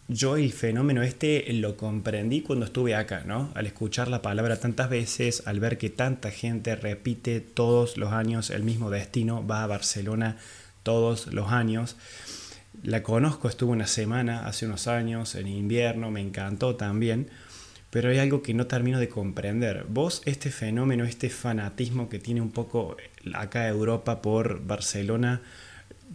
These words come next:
¿te diste cuenta que existía o te diste cuenta ahora que cuando yo te invité?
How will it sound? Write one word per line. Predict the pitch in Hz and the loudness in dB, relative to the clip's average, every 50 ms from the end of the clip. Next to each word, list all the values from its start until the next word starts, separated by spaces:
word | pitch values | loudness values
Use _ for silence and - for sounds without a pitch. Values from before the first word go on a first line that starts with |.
| - 131 - - | -12 -12 -4 0
¿te | - 113 | 2 4
diste | 131 156 - - - | 4 4 2 0 0
cuenta | - - 113 127 151 160 165 170 151 | 2 4 4 6 4 4 4 2 0
que | - - 104 | 2 -2 -2
existía | 101 - - 113 101 - - 127 139 170 180 196 214 - | -2 0 -2 -2 -4 -2 -4 0 2 2 2 2 -2 -2
o | - 117 113 110 | 0 0 0 0
te | - 107 110 | 2 0 0
diste | 123 123 120 127 123 | 0 0 0 -2 -2
cuenta | - 123 123 123 127 120 113 | 0 0 0 0 0 0 0
ahora | 101 104 120 120 120 | 0 0 0 0 0
que | - 110 | -2 -4
cuando | - - 113 107 104 | -6 -4 -4 -2 0
yo | 101 107 117 | 0 -2 0
te | 107 123 | 0 0
invité? | 113 107 101 104 104 95 107 104 98 95 - | 0 0 0 0 -2 0 0 -2 -2 -2 -6